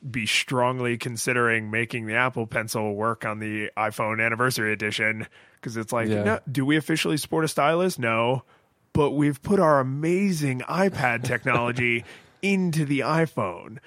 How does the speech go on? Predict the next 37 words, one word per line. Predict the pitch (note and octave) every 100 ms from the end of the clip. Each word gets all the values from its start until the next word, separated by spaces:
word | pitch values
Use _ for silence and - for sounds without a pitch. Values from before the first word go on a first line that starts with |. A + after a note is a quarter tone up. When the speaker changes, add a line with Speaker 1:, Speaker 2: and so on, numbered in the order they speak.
| -
Speaker 1:
so | - A#2
you | A#2+ D#3+
can | E3
be | B2+ G#2+
creative | - - F#2+ C3 E3+ F3+ F3+
on | E3 E3+ F3+
the |
go," | E3 D#3 C#3+ A#2 G#2
or | G2+
whatever. | G2 G2+ F#2 F2 F2+ G2+ A2 - - - _ _ -
Speaker 2:
Yeah. | - G#2+ G2+ - _
Well, | A3+ A3
there's | G3+ D#3+ -
no | D#3+
reason | C3+ B2
they | A#2
couldn't | - A2
flip | - A2
that | - G#2
switch | - A2+ G#2+ -
for, | - A#2 A2 G#2+ - -
I | A2
mean, | A#2+ A#2+
they've | A#2 A2+ _
been | B2+ B2
pretty | - A#2 G#2
clear | - A2+ A2
about, | G#2 G2+ -
like, | G#2 G2 - -
it's | - A2+ G#2
for | - A2+
drawing, | G2+ A2+ A2+ G#2+ G2+ G2 G2+ - -
it's | G#2+ -
not | A2 G#2 G#2
navigation. | G#2 G#2 G2+ G2+ G#2 - G#2+ G2+ G2 - -
Um, | - G2+ G#2 - -
Speaker 1:
<laughs> | -